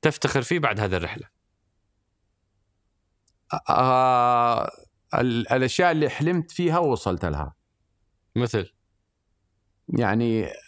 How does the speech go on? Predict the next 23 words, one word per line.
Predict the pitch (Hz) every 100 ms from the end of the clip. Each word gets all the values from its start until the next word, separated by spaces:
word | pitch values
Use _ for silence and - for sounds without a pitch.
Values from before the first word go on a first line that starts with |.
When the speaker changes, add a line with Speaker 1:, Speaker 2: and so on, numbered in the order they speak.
| -
Speaker 2:
آه، | - 110 104 104 101 101 95 95 85 85 85 64 57 57 50 50 - 50 - - - - -
أق-، | 143 - -
آه، | 143 113 -
يعني | 71 143 175
أقرب | 190 156 127
شيء | - 175 170
نقدر | 165 147
نقول | 143 143 143 180 190 -
عليه | 120 127 175 196
إنه | 160 151
هو | 139 170 156 160
أنا | 160
الحمد | 135 165 156
لله | 143 139 156 165 - - _ _ - - -
أحد | 143 - 143
أهم | - 131 165 165 143
الشركات | 123 - 131 131 147 147 180 196 _ _ _ _ _ _ _
اللي | 123 131 139 131
تعمل | - 156 143 165 175
في | 160 - 165 175 - _ _ -
قطاع | 131 151 160 -
الحفلات | 127 117 120 127 127 113
الغنائية. | 98 95 85 85 95